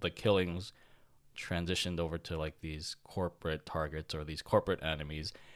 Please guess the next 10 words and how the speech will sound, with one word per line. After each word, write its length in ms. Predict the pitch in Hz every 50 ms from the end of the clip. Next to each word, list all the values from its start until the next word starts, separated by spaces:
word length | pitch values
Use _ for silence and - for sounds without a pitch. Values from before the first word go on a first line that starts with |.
| - - - -
And 420 | 85 92 85 85 85 87 85 85
we 100 | 87 90
had 340 | 85 - - 95 90 90 85
this 140 | 90 - -
interesting 500 | 107 101 - 95 90 - - 101 92 87
perspective 920 | - 90 85 - - - 131 127 127 123 - - 95 92 90 85 - - - -
of 360 | 82 82 82 80 82 82 95 101
Light, 420 | 92 87 87 87 85 85 90 98 - -
who 160 | - 90 85
we 320 | 82 82 87 85 82 80